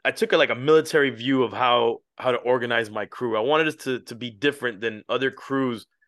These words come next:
that were out there, doing stuff. And so I wanted to, you know, being that we didn't have a lot of money, it was about organization. It was about discipline. It was about having weekly meetings. It was about paying dues to kind of put money in the pot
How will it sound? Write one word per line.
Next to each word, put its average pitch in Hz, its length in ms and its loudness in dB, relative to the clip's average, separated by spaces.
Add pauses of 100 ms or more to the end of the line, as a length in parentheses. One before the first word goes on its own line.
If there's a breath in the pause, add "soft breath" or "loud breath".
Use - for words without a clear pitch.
(300)
that 120 140 2
were 117 160 2
out 123 240 2
there, 110 320 -2 (380 soft breath)
doing 180 280 4
stuff. 127 400 0 (160)
And 123 280 -4
so 127 240 2
I 123 120 4
wanted 135 360 -2
to, - 60 -20 (100)
you 143 100 -6
know, 120 100 -2
being 151 300 2
that 170 100 2
we 170 80 2
didn't 156 140 0
have 156 100 2
a 139 40 -2
lot 131 120 2
of 127 60 -2
money, 156 240 0
it 139 40 0
was 127 140 -2
about 120 260 -2
organization. 123 840 -2 (260 soft breath)
It - 80 -8
was 117 120 -8
about 113 380 -2
discipline. 110 600 -6 (360 soft breath)
It 123 100 -8
was 123 120 -2
about 120 240 2
having 131 340 0
weekly 127 340 -4
meetings. 117 640 -8
It 120 100 -2
was 123 120 -2
about 117 320 -2
paying 143 360 -4
dues 131 420 -2
to 113 220 -4 (300 soft breath)
kind 131 160 -2
of - 100 -6
put - 140 -6
money 127 260 -2
in 120 100 -6
the 107 60 -8
pot 131 360 0